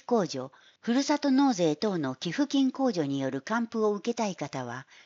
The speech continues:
一月五日月曜日から確定申告書等作成コーナー、または対馬税務署要予約にて、還付の確定申告をすることができます。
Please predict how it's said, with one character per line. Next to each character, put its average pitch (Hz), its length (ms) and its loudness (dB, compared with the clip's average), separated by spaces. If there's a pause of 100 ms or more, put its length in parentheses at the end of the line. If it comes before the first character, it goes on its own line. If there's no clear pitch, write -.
(240)
一 226 220 0
月 240 240 -2
五 202 260 -6
日 190 200 0
月 202 280 -2
曜 277 180 2
日 165 120 -4
か 135 140 -6
ら 123 200 -10 (420)
確 - 280 -2
定 285 160 4
申 269 240 2
告 240 240 -2
書 226 180 0
等 208 240 0
作 185 300 -6
成 277 240 0
コ 240 200 -2
ー 185 40 0
ナ 139 120 -4
ー、 117 180 -10 (340)
ま 180 100 -2
た 233 160 2
は 156 180 0
対 - 300 -2
馬 269 160 2
税 247 120 2
務 220 200 0
署 202 320 0
要 247 260 4
予 151 140 0
約 190 300 -4
に 180 160 -4
て、 135 280 -4 (340)
還 240 180 2
付 247 160 -2
の 226 120 0
確 - 280 -6
定 294 160 2
申 269 240 2
告 151 260 -6
を 135 80 -2
す 165 140 -8
る 208 120 -2
こ - 120 -2
と 190 100 -2
が 131 140 -6
で 131 100 -10
き 123 140 -10
ま 117 160 -10
す。 - 240 -20